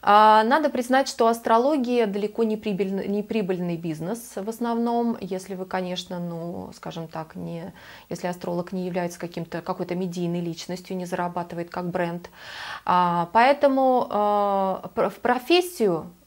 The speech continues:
в профессию ю-, его превращает очень и очень мало людей. А, в большинстве случаев то, что я встречаю, это, а, люди, которые занимаются этим в нерабочее время, потому что у них есть постоянная работа, которая их кормит,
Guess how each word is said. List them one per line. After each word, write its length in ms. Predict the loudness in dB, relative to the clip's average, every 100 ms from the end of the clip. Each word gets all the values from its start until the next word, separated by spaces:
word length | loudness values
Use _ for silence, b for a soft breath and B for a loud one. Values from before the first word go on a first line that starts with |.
| _
в 100 | 2
профессию 680 | 2 4 0 -2 -4 -6
ю-, 260 | -4 -4 -4
его 280 | -4 0 0
превращает 760 | 0 0 0 -2 0 0 0 -2
очень 440 | 2 2 2 0
и 40 | 0
очень 380 | -2 -4 -6
мало 260 | -4 -4 -2
людей. 520 | -4 -6 -6 -6 -8 -16 B B B B B
А, 540 | 0 0 0 -2 -6 -4
в 40 |
большинстве 480 | -2 0 0 2 0
случаев 420 | 2 0 0 -2
то, 120 | -2
что 180 | -2 0
я 300 | 0 4 2
встречаю, 760 | 0 -4 -2 -2 0 2 2 -2
это, 540 | -4 -2 2 4 4 0
а, 400 | -2 0 0 0
люди, 260 | 0 0
которые 440 | 0 0 0 0 0
занимаются 600 | 0 0 2 2 0 -2
этим 500 | -2 -2 -2 -6 -4
в 80 | -2
нерабочее 680 | -2 0 -2 -4 -4 -4
время, 360 | -2 -2 -2 -4
потому 260 | -4 -4 -4
что 140 | -4
у 20 |
них 180 | -4 -4
есть 160 | -6 -8
постоянная 480 | -8 -4 -2 -2
работа, 320 | -2 -4 -6 -6
которая 380 | -8 -6 -6
их 80 | -6
кормит, 380 | -4 -4 -4 -10